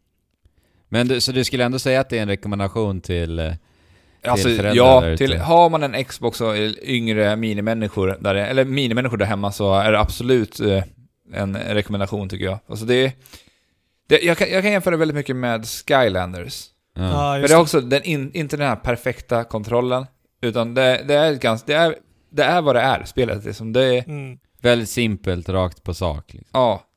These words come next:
Speaker 3: Ja.
Speaker 2: Bara till Lucky Sale så behöver du inte köpa till en massa plastfigurer, utan du får allting i ett och samma paket.
Speaker 1: Ja, just det.
Speaker 2: Men,
Speaker 3: Det är
Speaker 2: eh,
Speaker 3: gött.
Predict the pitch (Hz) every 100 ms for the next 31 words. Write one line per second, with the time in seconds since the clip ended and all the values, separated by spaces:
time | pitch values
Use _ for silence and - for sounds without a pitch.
0 | _ _ - 147 143 - - 131 135 139
1 | 131 127 135 131 117 117 113 104 98 -
2 | 101 - 107 104 107 123 - 131 120 98
3 | 101 107 107 98 - 95 90 107 107 98
4 | 98 - 95 95 95 98 - _ _ 117
5 | _ - - - 95 92 - - 98 107
6 | 110 107 - - 131 - -